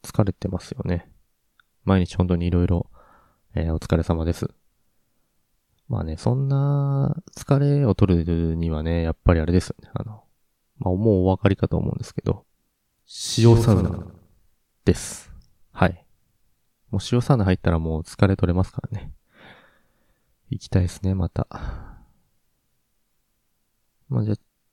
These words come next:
ちょっと、こっからは、どうしようかな。塩サウナの話でもしていきましょうかね。まあ、塩サウナってのはどういうもんかっつうと、えーと、蒸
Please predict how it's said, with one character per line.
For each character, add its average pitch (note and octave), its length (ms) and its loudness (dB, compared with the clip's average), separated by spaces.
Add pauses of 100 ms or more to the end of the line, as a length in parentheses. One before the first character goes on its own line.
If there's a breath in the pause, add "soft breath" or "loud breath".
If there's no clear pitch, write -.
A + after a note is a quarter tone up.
ち - 60 -2
ょ - 60 2
っ - 40 -2 (460)
と、 E2+ 360 0
こ - 140 -10
っ - 220 -20
か A#2 100 4
ら A2+ 140 4
は、 F2 440 -2
ど F2+ 80 -4
う - 40 -2
し - 40 -14
よ - 80 -10
う - 40 -6
か G2+ 60 -10
な。 - 40 -10 (100)
塩 A#2 120 4
サ C3+ 160 6
ウ G#2+ 40 4
ナ F#2 80 2
の E2+ 60 0
話 F2 480 -2
で F2 80 -2
も - 140 -8
し - 80 -20
て F2 160 -4
い E2+ 100 -4
き - 200 -10
ま F#2 100 -2
し - 100 -8
ょ G2 60 -2
う - 20 -8
か - 140 -6
ね。 - 200 -12 (680)
ま A2+ 80 2
あ、 - 20 0 (140)
塩 A#2 180 6
サ - 220 4
ウ C3+ 60 2
ナ G2 160 0
っ - 20 -14 (300)
て E2+ 120 2
の E2+ 220 0
は G2 240 2
ど G2 140 4
う F#2+ 80 6
い F2 100 4
う E2+ 80 0
も E2+ 120 0
ん E2+ 100 -6
か - 140 -4
っ - 20 -8 (120)
つ - 180 -8
う E2+ 120 -8 (100)
と、 G#2 320 2 (160)
え E2+ 380 0
ー - 120 -14
と、 F#2 100 2
蒸 B2+ 280 6